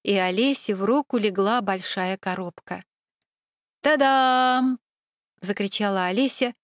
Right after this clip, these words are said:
вынимая из-за спины подарок. Набор детской косметики.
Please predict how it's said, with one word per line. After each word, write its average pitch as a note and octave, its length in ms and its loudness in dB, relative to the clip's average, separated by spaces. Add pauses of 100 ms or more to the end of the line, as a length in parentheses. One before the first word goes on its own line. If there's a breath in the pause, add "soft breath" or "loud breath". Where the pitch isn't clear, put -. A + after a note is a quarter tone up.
(140)
вынимая G#3+ 680 0
из-за F#3+ 300 -4
спины G3 340 -4
подарок. F#3 600 -4 (800)
Набор G3 580 0
детской G#3 440 -2
косметики. G3 920 -8